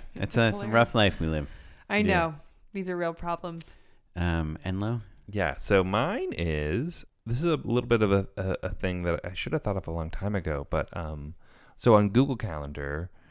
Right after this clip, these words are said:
Speaker 3: um, you can have it, like, set to, like, add any sort of calendar you want. So, like, different holidays and stuff is pretty standard. Um, and I feel like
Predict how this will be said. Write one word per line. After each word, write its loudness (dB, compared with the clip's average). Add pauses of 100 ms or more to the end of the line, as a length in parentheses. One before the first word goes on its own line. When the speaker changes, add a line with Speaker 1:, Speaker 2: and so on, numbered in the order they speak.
(380)
Speaker 3:
um, 2 (300)
you 4
can 2
have 0
it, 0
like, -4 (240)
set -2
to, -2
like, -2
add 2
any -4
sort -8
of -10
calendar -6
you -8
want. -8 (260)
So, -10
like, -8
different -6
holidays -10
and -16
stuff -14
is -12
pretty -2
standard. -8 (440)
Um, 4 (140)
and 0 (500)
I -10
feel 0
like 6